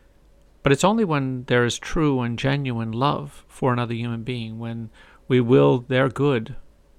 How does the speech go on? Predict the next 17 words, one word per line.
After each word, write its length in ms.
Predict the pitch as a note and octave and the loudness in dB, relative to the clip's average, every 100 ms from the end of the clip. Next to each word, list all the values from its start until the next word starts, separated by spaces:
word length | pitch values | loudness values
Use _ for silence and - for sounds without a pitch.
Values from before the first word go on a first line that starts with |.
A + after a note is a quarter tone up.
| _ - - | _ -20 -8
and 360 | C3 B2+ B2 A#2+ - | -4 -4 -4 -10 -16
indeed, 720 | G#2 C#3 C3 C#3 D#3 A#2+ A2+ | -8 -4 -2 -2 0 -2 -2
when 220 | A#2+ A#2 | -4 -4
we 280 | A#2+ B2 A#2 - - - | -2 -2 -4 -10 -20 -4
love 280 | B2 D3 C#3+ | 2 4 4
them 240 | C#3+ C#3 | 0 -2
the 100 | B2+ | -4
way 180 | A#2+ B2+ | -2 -2
that 140 | A#2+ A2+ | -4 -4
God 260 | B2 B2 | -2 -2
loves 300 | A#2 A#2 G#2+ | -2 -4 -4
us, 280 | D#3+ D3+ - | -4 -4 -4
we 120 | B2 | -8
can 340 | - - E3+ E3+ | -6 -4 -4 -4
say 560 | - F2+ D#2 - D3 - - - - - | -6 -6 -4 -6 -10 -16 -20 -20 -18 -4
that 320 | C3+ B2+ C3 - | -2 -2 -4 -10
we 460 | - C3+ C#3 B2+ | -2 0 0 -2